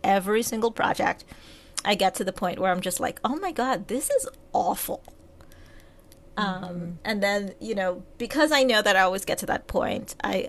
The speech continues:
Speaker 1: I always just have to push past it. And sometimes I have to push past it, like,
Speaker 2: Yeah.
Speaker 1: several times, right? <laughs> Like
Speaker 2: Yeah. Yeah, but you do learn from experience. You're like,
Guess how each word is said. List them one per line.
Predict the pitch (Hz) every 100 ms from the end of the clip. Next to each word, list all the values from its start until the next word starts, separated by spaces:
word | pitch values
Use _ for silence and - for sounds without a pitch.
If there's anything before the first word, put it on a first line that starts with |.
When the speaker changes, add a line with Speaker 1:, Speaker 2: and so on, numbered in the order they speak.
| -
Speaker 1:
I | 220
always | 190 185 202
just | - 208
have | 170
to | -
push | - 196 -
past | - - -
it. | - -
And | 247
sometimes | 370 587
I | 508
have | -
to | 339
push | 339 -
past | 370 -
it, | 370
like, | -
Speaker 2:
Yeah. | 254
Speaker 1:
several | - 214 208
times, | 202 226 175 - -
right? | 180 - -
<laughs> | -
Like | 403 - 226
Speaker 2:
Yeah. | 269 262 233 226 208 - - - - - -
Yeah, | 214 196 170 160 160
but | 208
you | 240
do | 277 285
learn | 254 240
from | 240 220
experience. | 151 - 196 175 165 143 -
You're | 160
like, | 147 -